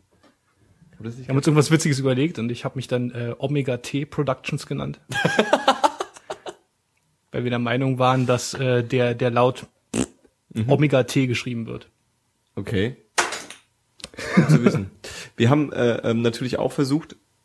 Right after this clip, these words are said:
Speaker 1: mh, sowas nachzuspielen irgendwie. Und dann, äh, ähm, gab's so ein paar Verrückte, die haben dann so wirklich, die waren so Hardcore irgendwie, das heißt Jackass-Fans, aber das, das war halt einfach eher so Blödsinn haben sie halt gemacht irgendwie. Und, äh, äh, dann war so, ich, äh,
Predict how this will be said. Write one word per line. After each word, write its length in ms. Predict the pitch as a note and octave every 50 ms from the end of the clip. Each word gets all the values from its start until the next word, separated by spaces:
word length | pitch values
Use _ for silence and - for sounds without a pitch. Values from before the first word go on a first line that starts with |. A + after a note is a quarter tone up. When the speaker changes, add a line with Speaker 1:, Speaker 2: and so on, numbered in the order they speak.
| _
Speaker 1:
mh, 260 | - B2+ C3 C3+ C#3 C3+ - _ _ - - - _ _ _ _ _ _ _
sowas 360 | A#2 A#2 A#2+ B2 B2 A#2+ -
nachzuspielen 580 | B2 A#2 C3 C3+ - D#3 - - D#3 E3 E3+ -
irgendwie. 240 | - D#3+ D#3 D#3+ E3 - - - - _ _ _ _ _ _ _ _ _
Und 100 | - A#2+
dann, 220 | A2 A2 A2 G#2+ G#2+ - - - - - A2 - -
äh, 220 | - A2 A2 A2 G#2 - - A2 G#2
ähm, 220 | G#2 G#2 G2+ G2+ - - - - - - - - _ _
gab's 200 | - A2 G2 - -
so 60 | C3+
ein 40 | A#2+
paar 140 | B2 A#2 A2
Verrückte, 300 | A#2 A2 A#2 A#2 A#2+ A2+
die 100 | A2 G#2+
haben 160 | G#2+ A2+ A#2
dann 100 | A2+ G#2+
so 140 | G#2+ - G#2+
wirklich, 180 | A#2 A#2 A2+ A2
die 180 | A2 G#2+ G#2
waren 180 | A2 A2 A#2 A2+
so 220 | G#2+ A2 G#2 G2+
Hardcore 580 | A2 A2+ A#2+ - - - B2+ B2 B2 B2 B2 A#2+
irgendwie, 360 | - A2+ A2+ A2 A2 A2 A2 - - - - - _
das 100 | - - -
heißt 260 | A#2 - - - -
Jackass-Fans, 840 | A#2 - - A#2 A#2 G#2+ - - - G#2 G2 G2+ G2 F#2+ - - -
aber 100 | G2 G#2
das, 220 | G2+ F#2+ - - - - - _
das 240 | - - - - -
war 160 | G2 G2+ A2
halt 140 | A2+ - -
einfach 200 | G2 G2 - -
eher 160 | - G#2 G#2
so 160 | - - G2+ - - -
Blödsinn 280 | C3+ B2+ - - A2
haben 100 | G#2+ G2+
sie 80 | F#2+ G#2
halt 80 | F#2 F#2
gemacht 260 | F2+ F2+ G2+ - -
irgendwie. 240 | - G2 F#2 G#2 - - - - - - - _ -
Und, 220 | - - A#2 A2 A#2+
äh, 180 | G#2+ A2 A2 - - G#2+ G#2+
äh, 40 | G2+ F#2+
dann 180 | F2+ A2 G#2+ G#2+
war 160 | G#2+ A2+ A#2+
so, 340 | B2+ B2+ B2 B2+ B2+ A#2+ - - -
ich, 360 | - A2 - - - - -
äh, 220 | C#2 G2+ G2 -